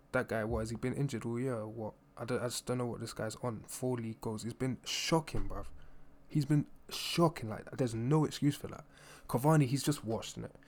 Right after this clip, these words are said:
He's clearly washed. He's got a few goals. Thanks for the Southampton comeback. But he's talking about going Boca Juniors, bro. Goodbye, bro. Like, he just doesn't fit the project. He's an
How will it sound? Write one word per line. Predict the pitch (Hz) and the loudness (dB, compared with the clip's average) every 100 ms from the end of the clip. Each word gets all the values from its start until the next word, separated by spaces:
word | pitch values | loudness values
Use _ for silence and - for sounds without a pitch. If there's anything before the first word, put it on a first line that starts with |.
| - | -6
He's | 117 - | -4 2
clearly | 156 131 110 | 4 4 2
washed. | 101 92 - - | -2 -6 -8 -10
He's | 107 | 2
got | 147 | 4
a | 143 | 4
few | - 147 | 4 2
goals. | 139 123 123 120 - - - - - | 2 -2 -2 -4 -8 -14 -18 -20 -4
Thanks | 151 139 | 0 0
for | - 120 | 0 -2
the | 117 | 0
Southampton | - 113 110 113 - 110 | 0 0 -2 -4 -6 -8
comeback. | - 113 110 107 - - - - - - _ - | -4 -4 -2 -4 -6 -12 -20 -20 -20 -20 _ -2
But | 104 98 | 0 2
he's | 131 - | 2 0
talking | 139 | 0
about | 110 101 | 0 0
going | 113 107 - | 0 -2 0
Boca | - 113 101 | 0 0 0
Juniors, | 107 107 101 | 0 0 -2
bro. | 107 101 90 - - - - | -2 -4 -6 -10 -10 -2 0
Goodbye, | 117 - 107 92 | 0 2 0 0
bro. | - - 127 - - - - - - - - - | -6 -12 -14 -18 -20 -20 -20 -20 -20 -20 -20 -6
Like, | 107 101 - - - - | -2 -2 -2 -14 -20 -4
he | 143 | 2
just | 143 - | 4 6
doesn't | 147 123 | 6 4
fit | - 131 | 4 2
the | 107 | 0
project. | - 113 - - | 0 -2 -2 -4
He's | |
an | 127 | -2